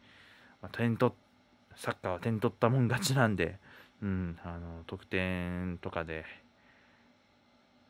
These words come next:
さらに横浜エフシーの攻撃を活性化してくれたらなと、えー、思っております。ね、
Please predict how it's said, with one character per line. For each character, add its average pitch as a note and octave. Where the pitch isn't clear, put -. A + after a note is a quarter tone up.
さ -
ら F2
に D#2
横 -
浜 F2+
エ F2
フ F2
シ -
ー F2+
の F2
攻 F#2+
撃 F2
を D#2+
活 -
性 F#2+
化 F#2
し -
て F#2+
く G#2
れ G2
た G2+
ら F#2+
な G2
と、 G2
え F#2
ー、 F2+
思 F#2
っ -
て G2+
お G2+
り F#2+
ま A2+
す。 -
ね、 G2+